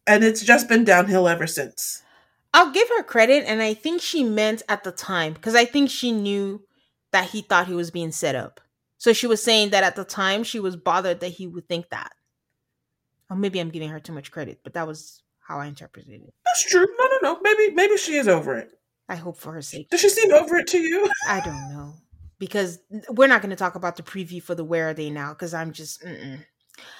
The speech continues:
Speaker 2: Um, so Kevin asks if anyone sees the irony that he doesn't want his wife to tell him how to look,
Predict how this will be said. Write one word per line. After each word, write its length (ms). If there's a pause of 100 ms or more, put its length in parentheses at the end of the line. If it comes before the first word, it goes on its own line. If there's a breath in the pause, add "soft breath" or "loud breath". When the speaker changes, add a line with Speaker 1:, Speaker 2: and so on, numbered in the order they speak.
(420 loud breath)
Speaker 2:
Um, 600 (360)
so 840
Kevin 300
asks 400
if 160
anyone 380
sees 240
the 140
irony 520
that 180
he 160
doesn't 360
want 180
his 200
wife 280
to 100
tell 180
him 160
how 180
to 140
look, 400